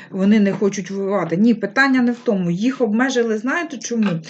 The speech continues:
Тому що вони почали захоплювати ініціативу. І таке враження, що влада побоялася, що,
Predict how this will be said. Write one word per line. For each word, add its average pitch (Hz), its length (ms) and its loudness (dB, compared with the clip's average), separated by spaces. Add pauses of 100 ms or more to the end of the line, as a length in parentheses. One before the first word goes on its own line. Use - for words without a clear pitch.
(280)
Тому 247 320 2
що 269 180 -2
вони 226 340 2
почали 233 500 0
захоплювати 220 800 -2
ініціативу. 214 1160 0
І - 60 -6
таке 226 280 -2
враження, 240 520 -2
що 202 200 -8
влада 214 400 -2 (360)
побоялася, 226 800 4
що, 240 480 4